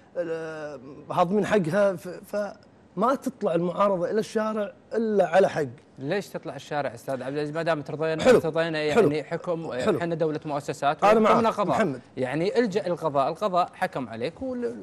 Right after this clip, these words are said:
Speaker 2: و-،
Speaker 1: أه.
Speaker 2: ويفصل القضاء في القضية.
Speaker 1: أنا معك يا محمد، إحنا قلت لك إحنا ملجأنا بعد الله سبحانه وتعالى القضاء.
Speaker 2: أكيد.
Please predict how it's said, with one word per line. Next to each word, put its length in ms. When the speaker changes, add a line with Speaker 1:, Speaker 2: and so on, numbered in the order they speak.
Speaker 2:
و-، 140
Speaker 1:
أه. 220
Speaker 2:
ويفصل 640
القضاء 360
في 100
القضية. 380
Speaker 1:
أنا 100
معك 300
يا 60
محمد، 340
إحنا 300
قلت 320
لك 140
إحنا 180
ملجأنا 460
بعد 240
الله 240
سبحانه 240
وتعالى 300
القضاء. 320
Speaker 2:
أكيد. 220